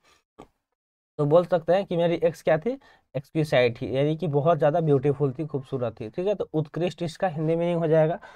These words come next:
अगर सिनोनिम्स की बात कर ले तो एलिगेंट, ग्रेसफुल, मैग्निफिसेंट, एक्सेलेंट, ये सब इसके सिनोनिम्स हो जाएंगे। जैसे आप ये दृश्य देख सकते हैं,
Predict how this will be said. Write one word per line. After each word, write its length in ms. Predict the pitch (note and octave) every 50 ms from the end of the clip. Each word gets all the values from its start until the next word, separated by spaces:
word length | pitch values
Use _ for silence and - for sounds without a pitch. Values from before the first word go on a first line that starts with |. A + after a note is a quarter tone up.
| - _ _ _
अगर 180 | C3+ C3+ D#3 D#3
सिनोनिम्स 480 | D#3 - D#3+ E3+ E3+ F#3 G3 G3+ G#3+ -
की 100 | - F3+
बात 240 | E3+ E3 E3 D#3
कर 120 | - E3 D#3
ले 120 | E3 E3+
तो 160 | E3 - - - -
एलिगेंट, 680 | C#3+ C#3 C#3+ D3 C#3 C3+ D3+ D3 D3 D3 C#3 D3+ D3+ - - _ _ _ _ -
ग्रेसफुल, 720 | B2 B2 C#3 C#3+ C#3+ C#3+ - - - D#3 D3 D3 C#3+ D3 D3 - - - _ _ _ _ _
मैग्निफिसेंट, 960 | C#3+ D3 C#3+ C#3+ D3 D#3 D3+ D3+ - D3+ C#3+ C#3+ - D#3+ D3 C3+ C3+ C3+ C3+ - - _ _ _ _ _ -
एक्सेलेंट, 540 | C#3+ C#3+ - - D#3+ D3 C#3+ C#3+ C3+ C#3 D3+
ये 120 | D3+ D#3+
सब 200 | D#3 F#3 F3 F3
इसके 240 | F3 - - - A#3
सिनोनिम्स 500 | - - E3 D3+ C#3 C3+ C3+ C3+ B2+ -
हो 60 | B2
जाएंगे। 300 | A2 A2 G#2 G#2+ B2 C#3+
जैसे 280 | E3 E3+ E3+ - - F#3
आप 120 | E3+ F3
ये 120 | E3+ E3+ D#3
दृश्य 360 | C3+ C3+ D3+ E3 D#3+ - C3+
देख 140 | B2+ A#2+ A#2+
सकते 280 | - G#2+ - _ -
हैं, 120 | G#2 F#2